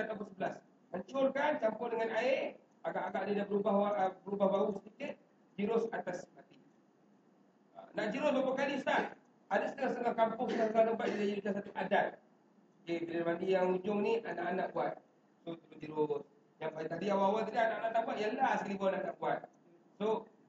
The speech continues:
buang adat tu. Ah, maknanya, daripada mula anak-anak buat sampai akhir pun anak-anak buat.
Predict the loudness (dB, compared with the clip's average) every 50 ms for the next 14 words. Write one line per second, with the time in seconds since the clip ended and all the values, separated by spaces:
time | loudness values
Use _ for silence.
0 | 2 4 4 4 2 -2 -2 -2 -2 -4 -2 -4 -10 -12 -12 -18 _ _ -20 _
1 | _ _ _ _ _ -20 _ _ _ -4 -2 0 0 0 -2 -4 -4 0 0 0
2 | 0 0 -4 -4 -4 -4 -2 -2 -2 2 2 4 4 4 4 4 4 2 0 -2
3 | -4 -4 -4 -4 -2 -4 -4 -6 -6 -6 -6 -6 -2 -2 -2 -2 -2 -6 -12 -10
4 | -10 -10 -12 -12 -16 -20 -10 -8 -8 -8